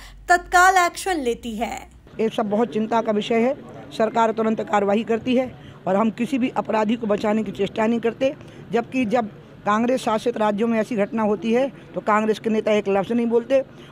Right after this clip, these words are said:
Speaker 2: और उनको बचाने की कोशिश करते हैं। लेकिन यहाँ पर उल्टा होता है, एक पुलिस वाला कह दे कि कभी अपराधी को पकड़े जाते समय किसी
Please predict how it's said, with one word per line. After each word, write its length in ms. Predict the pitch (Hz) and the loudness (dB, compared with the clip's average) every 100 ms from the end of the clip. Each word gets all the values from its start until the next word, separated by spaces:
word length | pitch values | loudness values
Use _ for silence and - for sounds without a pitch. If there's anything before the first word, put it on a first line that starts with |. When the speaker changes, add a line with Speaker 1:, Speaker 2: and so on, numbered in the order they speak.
| - | 0
Speaker 2:
और 20 | |
उनको 220 | 208 220 | 2 2
बचाने 380 | 208 208 220 233 | 0 0 0 0
की 80 | 214 | -2
कोशिश 300 | 196 196 190 | -6 -6 -4
करते 280 | 190 160 156 | -4 -4 -6
हैं। 320 | 135 170 175 - - | -8 -12 -16 -18 -6
लेकिन 180 | 202 226 | -2 0
यहाँ 240 | 220 214 240 | 2 0 0
पर 120 | 240 | 0
उल्टा 320 | 240 233 247 | 0 0 2
होता 260 | 214 196 175 | 0 0 -2
है, 160 | 151 - - - - - | -4 -8 -18 -20 -20 0
एक 260 | 285 320 330 - - | 4 4 2 -4 -2
पुलिस 240 | 269 254 | 2 2
वाला 280 | 240 247 247 | 4 2 0
कह 220 | 240 233 | 0 0
दे 180 | 214 147 - - - - - - | 0 -2 -8 -20 -20 -20 -12 -10
कि 60 | |
कभी 260 | - 208 277 | 0 2 2
अपराधी 460 | 240 240 240 240 | 0 0 0 2
को 120 | 262 240 | 0 -2
पकड़े 340 | 226 240 240 | -2 0 0
जाते 300 | 214 214 220 | 0 0 -2
समय 240 | 233 233 | -2 -2
किसी 300 | 226 214 247 | -2 -4 -4